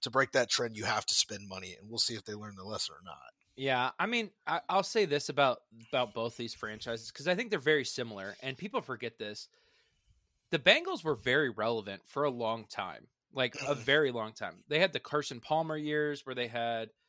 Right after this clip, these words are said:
Speaker 2: um, Hujmanzada and Chad Ochocinco or Chad Johnson.
Speaker 1: Mm-hmm.
Speaker 2: Um, and then it transitioned kinda into that Andy Dalton, A J Green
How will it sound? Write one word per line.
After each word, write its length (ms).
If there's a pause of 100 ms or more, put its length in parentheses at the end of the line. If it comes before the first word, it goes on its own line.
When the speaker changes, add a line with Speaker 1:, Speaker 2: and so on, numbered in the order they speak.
(320)
Speaker 2:
um, 420 (760)
Hujmanzada 920
and 120
Chad 260
Ochocinco 600
or 100
Chad 260
Johnson. 540 (220)
Speaker 1:
Mm-hmm. 280
Speaker 2:
Um, 420 (640)
and 120
then 100
it 100
transitioned 640
kinda 240
into 200
that 220
Andy 280
Dalton, 640
A 140
J 200
Green 640